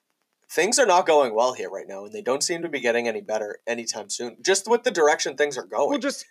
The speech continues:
Speaker 1: S-
Speaker 2: it's, it's self-inflicted wounds, right? And
Speaker 1: Right.
Speaker 2: what I say to people when they kinda question that, like, how can you, and I'm a, I'm a big Bill guy. I
Speaker 1: Oh,
Speaker 2: am a
Speaker 1: yeah.
Speaker 2: bi-, like, I, I was ready to see how Cam Newton didn't, I was ready to see how Jarrett Stidham looked in twenty twenty. Like, I was like, "All right,
Speaker 1: Right.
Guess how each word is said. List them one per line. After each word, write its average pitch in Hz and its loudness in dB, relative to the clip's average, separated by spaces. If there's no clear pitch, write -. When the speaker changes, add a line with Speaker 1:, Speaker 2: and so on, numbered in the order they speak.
Speaker 1:
S- - -6
Speaker 2:
it's, 240 -2
it's 247 0
self-inflicted 240 0
wounds, 170 -8
right? 165 0
And 165 4
Speaker 1:
Right. 147 2
Speaker 2:
what 190 -4
I 214 2
say 240 0
to 247 0
people 240 -6
when 214 -6
they 196 -6
kinda 185 -4
question 180 -6
that, 208 -4
like, 165 -4
how 175 2
can 185 -10
you, 180 -4
and 180 0
I'm 277 2
a, 196 -2
I'm 320 2
a - -10
big 262 -4
Bill 294 -2
guy. 131 -6
I 247 2
Speaker 1:
Oh, 247 6
Speaker 2:
am 202 4
a 175 2
Speaker 1:
yeah. 143 4
Speaker 2:
bi-, 208 0
like, 170 2
I, 240 2
I 226 2
was 254 -8
ready 220 -2
to 196 -8
see 214 -6
how 180 2
Cam 170 -6
Newton 233 -8
didn't, 233 -2
I 320 4
was 370 -2
ready 330 2
to - -2
see 277 -2
how 240 2
Jarrett 196 -2
Stidham 147 -4
looked 113 -14
in 120 -18
twenty 120 -18
twenty. 110 -14
Like, 127 -6
I 220 2
was 254 -2
like, 190 -2
"All 196 4
right, 135 -2
Speaker 1:
Right. 110 -2